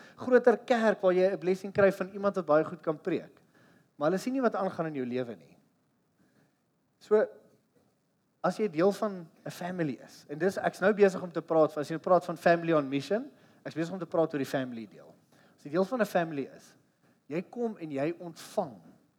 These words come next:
van die mense om jou. Maar so ook kom en gee jy, want daar's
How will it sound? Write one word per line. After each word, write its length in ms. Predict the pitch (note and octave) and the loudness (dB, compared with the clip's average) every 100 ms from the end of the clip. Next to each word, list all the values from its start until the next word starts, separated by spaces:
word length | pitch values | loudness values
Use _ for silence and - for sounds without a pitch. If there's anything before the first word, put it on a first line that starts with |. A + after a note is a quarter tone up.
| _ | _
van 260 | - F3 D#3 | -10 -8 -8
die 160 | D3+ | -10
mense 520 | D#3+ C3 D#3 D3 E3 - | -10 -8 -8 -8 -10 -8
om 200 | C#3+ A#2+ | -10 -12
jou. 200 | F#2 - _ _ _ _ _ - | -16 -20 _ _ _ _ _ -14
Maar 120 | D3 | -14
so 280 | - B3 F#3+ | -8 -8 -6
ook 320 | C3+ G#2+ - _ _ | -6 -8 -14 _ _
kom 220 | F#3 E3+ | -8 -6
en 100 | D3+ | -10
gee 440 | C3 - G3+ F#3 | -12 -12 -2 0
jy, 220 | C#3+ G#2+ A2+ | 0 -8 -12
want 160 | C#3 | -6
daar's 200 | C#3+ C#3+ | -6 -6